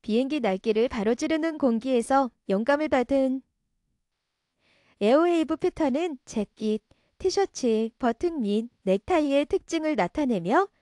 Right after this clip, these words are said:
맞춤형 아이템에 사용되는 자카드 직물은 비행기에 그려진 비에이의 로고와 같은 스위스인 스피드 마크를 통합합니다.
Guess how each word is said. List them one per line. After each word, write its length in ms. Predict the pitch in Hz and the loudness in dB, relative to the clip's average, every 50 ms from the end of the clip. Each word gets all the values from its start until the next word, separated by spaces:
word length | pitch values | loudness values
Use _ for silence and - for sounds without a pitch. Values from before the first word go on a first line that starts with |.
| _ _ _ | _ _ _
맞춤형 480 | - 190 - - 302 294 339 370 392 381 | -8 -8 -4 -4 -4 -2 -2 0 0 0
아이템에 420 | 370 359 - - 349 320 320 330 | 0 -2 -2 -2 -4 -2 -2 -4
사용되는 580 | 349 403 415 403 392 359 311 311 269 247 269 269 | -2 -2 -2 -2 -2 -2 0 0 0 0 0 -4
자카드 440 | - - 202 185 - 370 370 359 | -4 -6 -6 -2 -2 0 0 0
직물은 600 | 320 - 294 254 247 220 202 196 226 311 339 311 - _ _ _ _ | -2 -2 -4 -4 -2 -2 -2 0 0 -2 -4 -4 -8 _ _ _ _
비행기에 520 | - 214 220 247 240 226 247 240 262 302 302 | -4 -2 0 0 0 0 2 2 2 2 0
그려진 420 | - - 226 254 277 - 339 330 320 | -4 -2 2 2 4 2 2 -6 -4
비에이의 460 | 294 262 247 247 262 269 285 311 311 | -4 0 2 2 2 2 2 0 2
로고와 640 | 277 277 269 285 285 247 202 170 165 165 180 - _ _ _ _ _ _ _ _ _ _ _ _ _ _ _ _ _ _ - - - - - _ _ | 2 0 2 2 0 0 0 -2 -4 -8 -10 -12 _ _ _ _ _ _ _ _ _ _ _ _ _ _ _ _ _ _ -20 -20 -20 -20 -20 _ _
같은 400 | - 247 220 233 - - 370 359 | 0 0 0 2 2 0 0 2
스위스인 500 | - 392 359 359 349 - 381 359 349 370 | 2 2 2 2 2 2 0 0 0 0
스피드 380 | 359 - 359 - 392 381 - 339 339 | -4 -6 0 4 4 4 4 2 0
마크를 560 | 320 269 185 180 - - - 214 240 311 370 370 | 2 2 2 0 0 0 -2 0 2 2 2 0
통합합니다. 960 | - - - 415 415 427 415 - 392 359 320 269 226 196 175 170 170 180 - | 0 -4 -4 0 2 0 2 2 -2 -2 0 -2 0 -2 -2 -4 -6 -10 -14